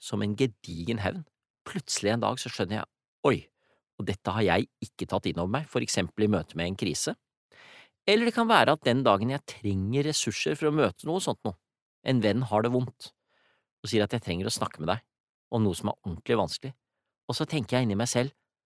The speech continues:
«Hva i all verden skal jeg gjøre nå, for dette har jeg aldri tenkt på før?» Da tror jeg vi kan føle oss ganske fattigslige. Og det å dermed,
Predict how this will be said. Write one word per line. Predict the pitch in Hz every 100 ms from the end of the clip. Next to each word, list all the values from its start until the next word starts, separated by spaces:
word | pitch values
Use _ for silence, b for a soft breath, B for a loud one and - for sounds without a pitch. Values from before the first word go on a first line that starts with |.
| _ _ _ _
«Hva | 190 220
i |
all | 226 214
verden | 113 - 107 175 262
skal | - 180
jeg | 180
gjøre | 160
nå, | 190
for | 185
dette | 180 196
har | 180
jeg | 165 160
aldri | 120 185 254
tenkt | 120 110
på | 147
før?» | 220 202
Da | 135
tror | -
jeg | 113 135
vi |
kan | 151
føle | - 147
oss | 139
ganske | 147 131 - 151
fattigslige. | - - _ 92 - 110 151 - _ B B B B B -
Og | 110
det | 120
å | 131
dermed, | 123 110 143